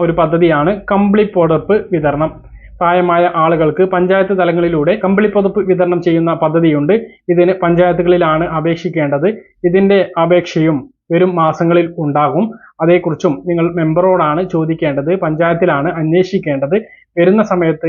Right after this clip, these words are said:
ഇതിന്റെ കൃത്യമായിട്ടുള്ള വിവരങ്ങൾ പ-, പല പഞ്ചായത്തുകളിലും പല സമയത്തായിരിക്കും അപേക്ഷകൾ ക്ഷ-, ക്ഷണിക്കുക. അപ്പോ കോമൺ ആയിട്ട്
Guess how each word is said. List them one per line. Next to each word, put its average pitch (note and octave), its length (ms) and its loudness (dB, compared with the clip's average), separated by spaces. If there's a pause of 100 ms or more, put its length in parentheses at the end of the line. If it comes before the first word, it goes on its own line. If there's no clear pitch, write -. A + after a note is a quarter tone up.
(120)
ഇതിന്റെ E3 280 -2
കൃത്യമായിട്ടുള്ള F3 600 0
വിവരങ്ങൾ D#3+ 340 -2
പ-, - 160 -12
പല F3+ 80 2 (100)
പഞ്ചായത്തുകളിലും F3+ 640 0
പല F3 160 2 (100)
സമയത്തായിരിക്കും E3+ 760 -2
അപേക്ഷകൾ D#3 420 -6
ക്ഷ-, D#3+ 240 -2 (180)
ക്ഷണിക്കുക. D#3 440 0 (580)
അപ്പോ E3+ 140 0 (260)
കോമൺ F#3 260 2
ആയിട്ട് G3+ 200 2